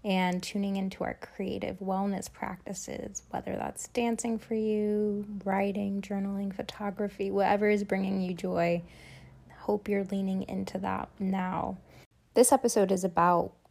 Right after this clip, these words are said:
your mission. What's the mission of the work that you do, and why? Why are you motivated? What's inspiring others to purchase your artwork,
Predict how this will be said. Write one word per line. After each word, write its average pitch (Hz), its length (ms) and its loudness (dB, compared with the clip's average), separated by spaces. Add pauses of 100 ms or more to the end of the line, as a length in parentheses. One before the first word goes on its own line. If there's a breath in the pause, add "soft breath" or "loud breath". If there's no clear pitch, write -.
(520)
your 175 300 4
mission. 175 680 -2 (640)
What's 233 260 2
the - 140 4
mission 196 340 2
of 175 140 -2
the 180 80 2
work 175 260 -2
that - 120 -4
you 175 120 -4
do, 165 320 -2
and 180 240 -4
why? 180 600 -2 (440 soft breath)
Why 202 540 2
are 190 140 0
you 185 160 2
motivated? 180 760 2
What's 180 340 0
inspiring 190 760 -2
others 185 400 2
to - 260 -2
purchase 202 540 -2
your 185 140 2
artwork, 190 640 0